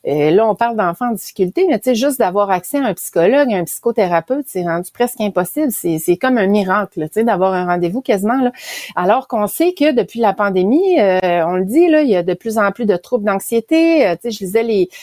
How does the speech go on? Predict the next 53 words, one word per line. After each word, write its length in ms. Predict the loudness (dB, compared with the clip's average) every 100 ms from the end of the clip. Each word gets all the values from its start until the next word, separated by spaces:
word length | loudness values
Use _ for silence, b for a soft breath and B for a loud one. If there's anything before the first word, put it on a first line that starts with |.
| B B
les 100 | -2
différents 380 | 0 0 0 0
reportages 460 | -2 -2 0 -2 0
qu'on 120 | -2
a 100 | 0
fait 120 | 2
là-dessus, 400 | 2 0 -6 -2
là, 300 | 2 2 2
les 200 | 2 0
enfants 280 | -2 -2 -6
qui 120 | -6
sont 220 | -6 -6
traités, 640 | -4 -4 -2 -4 0 2
euh, 160 | 2 0 B B B -6
euh, 120 | -6
pour, 280 | 0 0 2
euh, 140 | 0 4
des 180 | 2
troubles 240 | 2 -2 0
d'anxiété, 960 | -4 -4 0 -2 2 2 2 2 4
euh, 360 | 4 2 2 0
de, 200 | 0 0
de 140 | 0 -2
stress, 560 | -4 0 2 2 -2
et 120 | -2
et 80 | -2 -2
cetera. 500 | -2 2 2 2 0
Tu 40 |
sais, 60 | 0
il 20 |
y 40 | 0
avait 100 | 0
un 80 |
sondage 420 | -2 0 2 0 0
léger 300 | -2 -2 -4
en 80 |
fin 100 | -6
de 60 | -8
semaine 320 | -4 -2 -2
dans 140 | -2 -2
nos 160 | -2
pages 320 | -2 -4 -6
qui 100 | -12
disait 280 | -12 -2 0
que 80 | 0
les 180 | 0 0
gens 160 | 0 0
sont 160 | -2
de 120 | -2
plus 240 | -2 -2 0
en 120 | -2
plus 160 | -2 -10
stressés. 460 | -2 -2 0 -2